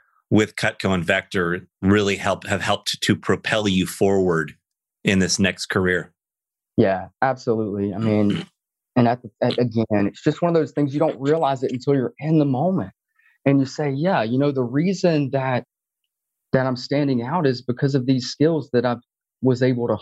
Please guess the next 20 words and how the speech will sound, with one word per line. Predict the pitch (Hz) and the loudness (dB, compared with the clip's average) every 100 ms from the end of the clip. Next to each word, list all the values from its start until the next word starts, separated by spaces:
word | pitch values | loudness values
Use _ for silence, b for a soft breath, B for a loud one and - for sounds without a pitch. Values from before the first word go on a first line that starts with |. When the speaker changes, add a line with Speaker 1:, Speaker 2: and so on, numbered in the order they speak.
| - | -4
Speaker 2:
hone | - 151 151 123 113 | 0 2 2 0 -2
for | 110 | -4
so | 104 - 135 139 | -6 0 2 2
many | 135 123 | 2 0
years | 113 113 151 131 123 | -2 0 0 0 -4
at | - - | -8 -6
Cutco." | 165 - 90 87 _ _ b b b | -6 -4 -4 -6 _ _ b b b
Um, | 107 104 98 98 98 107 B B B - - | 0 2 2 0 -4 -8 B B B -4 2
and, | 113 110 110 110 - | 2 2 -2 -4 -6
and | 117 117 | -2 0
it | 113 - | 0 -2
absolutely | 127 131 - 127 123 135 - 110 101 98 98 - | -2 -2 -2 -2 0 0 0 0 2 0 -6 -4
has | 113 110 - | -2 0 0
given | 113 110 | 0 0
me | 110 | 0
a | 110 | 0
tremendous | 107 113 113 143 139 | 0 -2 2 0 0
advantage. | 98 87 87 92 107 - - _ _ _ _ _ - | -2 -2 -4 -2 -2 -6 -16 _ _ _ _ _ 0
And, | 104 101 101 - | 2 2 2 0
uh, | 107 107 | 0 -2